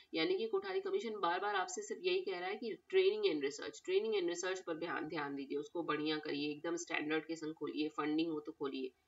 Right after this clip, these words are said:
"There is a need to give increased support to research in universities generally।" वो कह रहा है, यही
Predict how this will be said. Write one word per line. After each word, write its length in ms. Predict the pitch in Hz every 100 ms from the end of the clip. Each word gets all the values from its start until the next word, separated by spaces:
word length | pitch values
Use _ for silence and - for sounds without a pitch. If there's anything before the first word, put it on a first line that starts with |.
| _ - _ -
"There 160 | 269 415
is 100 | 415
a 40 |
need 260 | 214 269 302
to 220 | - 208
give 140 | 208
increased 540 | 214 202 196 208 226 220
support 300 | - 339 180
to 100 | 170
research 300 | 165 165 165
in 60 | 170 160
universities 520 | 143 - 156 185 143
generally।" 360 | 127 131 147 151
वो 60 |
कह 200 | 151 156
रहा 140 | 156 156
है, 260 | 180 269 - - _ -
यही 360 | 349 381 415